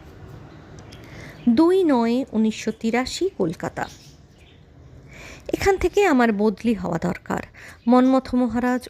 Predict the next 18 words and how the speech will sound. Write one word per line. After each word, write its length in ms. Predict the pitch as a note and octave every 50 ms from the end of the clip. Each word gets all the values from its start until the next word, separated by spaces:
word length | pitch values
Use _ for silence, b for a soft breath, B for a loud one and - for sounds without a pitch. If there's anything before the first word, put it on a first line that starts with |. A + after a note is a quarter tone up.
| -
ও 80 | - F#3+
বেলুড় 380 | F#3 - G3 F#3+ G3+ A3+ A3+ A#3+
মঠে 440 | A#3+ A#3+ A#3 - - B3+ B3+ C4 -
এজন্য 440 | - G3 F3+ - F#3 F#3+ G3+ G#3 G#3 - -
অনুমতি 440 | F#3 F3 F3+ F3+ F3+ F#3 - G#3+
চেয়েছি। 540 | G3 - G#3+ G#3+ G#3 - - - - A#3 B3 B B B B B B B B B _ B3
বক্তৃতা 480 | B3+ E4 D#4+ - - G4+ F#4+ - F#4+ F4+
দিচ্ছি, 340 | E4+ F4 E4 - - F4
বিভিন্ন 460 | D4+ C#4+ C#4 A3+ B3+ D#4 E4+ F4 F4+ D4+
জায়গায় 480 | - B3 G#3+ G#3 G3 A3 A3+ A3+ B3 - -
অনেক 300 | G3 F#3 F#3+ B3+ E4+ -
আমন্ত্রণ 520 | - G#3+ A3 A3 A#3 A3 - C4 C4+ C4
পাচ্ছি, 500 | B3+ - B3+ A#3+ B3 - - - C#4+ C#4+
বহু 340 | B3+ A3 G#3+ G3 - - A#3+
লোক 260 | B3 C4 D4 D4+ D4+ -
দেখা 240 | D4+ C#4 - D#4 D#4
করতে 380 | - E4 D#4+ D#4+ - E4 E4
আসে, 340 | D#4+ D#4+ D#4 - - E4 E4+